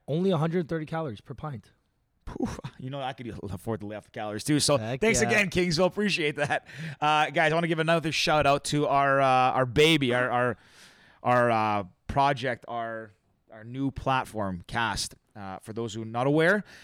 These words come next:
Speaker 2: Cast is a new social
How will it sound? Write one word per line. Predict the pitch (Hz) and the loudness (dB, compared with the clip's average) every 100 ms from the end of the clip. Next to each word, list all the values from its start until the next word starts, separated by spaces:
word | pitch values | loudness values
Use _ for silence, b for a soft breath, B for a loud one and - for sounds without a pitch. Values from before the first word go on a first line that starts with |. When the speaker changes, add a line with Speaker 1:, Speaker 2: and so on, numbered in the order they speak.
| B | B
Speaker 2:
Cast | - 147 165 - - - | -2 2 2 0 -4 -4
is | 135 127 120 - | 0 2 0 -4
a | 127 120 | -2 -2
new | 117 131 147 147 143 143 - | -2 0 4 4 2 -2 -10
social | - - 127 - 127 123 | -8 -4 -4 -2 -2 -4